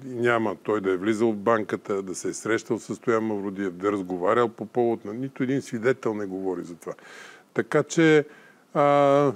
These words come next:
целта на занятието беше той да бъде задържан демонстративно. А, пак казвам, то по негово желание, аз не бях в, а, в този момент в България. Мой колега отиде с него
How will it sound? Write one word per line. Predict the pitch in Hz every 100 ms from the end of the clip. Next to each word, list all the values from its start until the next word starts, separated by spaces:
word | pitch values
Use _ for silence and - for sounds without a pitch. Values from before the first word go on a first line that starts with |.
| - -
целта | - 135 175
на | 160 139
занятието | 135 147 151 139 -
беше | 123 135 - 113
той | 131
да | 113
бъде | 107 113 101
задържан | 98 92 92 101 151 190 190 - _ _ _ -
демонстративно. | 104 107 101 - 98 - 151 165 185 185 185 _ _ _ _ _ _
А, | 135 127 123 - -
пак | 123 -
казвам, | 127 110 98 82 _ _ _ _ _ - - _ _ _ _ _ _ _ _ _ _ _ -
то | 139 123
по | 120
негово | 107 127 151 156
желание, | 110 101 92 95 117 156 135
аз | 127 - - -
не | 110
бях | 104 120
в, | 113 98 -
а, | 110 101 101 98 101 98
в | -
този | 117 101
момент | 104 104 95
в | 98
България. | 90 90 92 117 143 156 - - - - _ _ _ -
Мой | 120 131
колега | - 120 123 110
отиде | 110 - 110 101
с | 107 90
него | 113 107 98 92